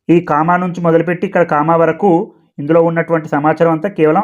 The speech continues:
all of them-కు సంబంధించి కాబట్టి మళ్ళీ ఎక్కడి నుంచి కంటిన్యూ చేయాలంటే, all of them will have very short tenures is unfortunate. వారందరికీ చాలా తక్కువ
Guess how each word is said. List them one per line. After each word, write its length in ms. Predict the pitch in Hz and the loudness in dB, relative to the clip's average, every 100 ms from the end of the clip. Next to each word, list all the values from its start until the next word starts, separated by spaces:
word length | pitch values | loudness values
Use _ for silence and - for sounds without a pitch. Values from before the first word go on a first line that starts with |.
| 190 | 0
all 140 | 143 156 | 2 2
of 40 | 165 | 0
them-కు 200 | 165 165 160 | 0 -2 -4
సంబంధించి 420 | 147 147 147 143 147 | -4 -4 -6 -6 -4
కాబట్టి 300 | 131 143 226 175 | -2 -2 -2 0
మళ్ళీ 220 | 143 160 156 | 2 2 0
ఎక్కడి 180 | 170 165 | 0 -4
నుంచి 140 | 165 165 | -4 -4
కంటిన్యూ 300 | 156 160 160 | -4 -4 -2
చేయాలంటే, 360 | 160 147 147 226 - 139 | 0 0 0 -2 0 0
all 120 | 143 175 | 2 2
of 60 | 165 170 | 0 0
them 120 | 160 196 - _ _ - | -2 -4 -16 _ _ -4
will 140 | 175 156 | -2 0
have 140 | 214 180 | 0 0
very 200 | 131 185 220 | 0 2 2
short 240 | - 160 156 | 2 0 0
tenures 420 | 151 147 151 143 - 151 | -2 0 -2 -2 -4 -6
is 80 | 156 147 | -4 -2
unfortunate. 680 | 135 139 147 135 135 135 127 - _ _ _ _ _ _ _ _ _ _ _ _ _ _ _ _ - | -4 -2 -2 -2 0 0 0 -4 _ _ _ _ _ _ _ _ _ _ _ _ _ _ _ _ -2
వారందరికీ 600 | 147 156 156 165 170 226 185 226 - _ - | 0 2 0 0 0 0 0 -2 -8 _ -6
చాలా 260 | 147 151 180 180 160 | 0 2 2 0 -4
తక్కువ 300 | 147 - | -4 0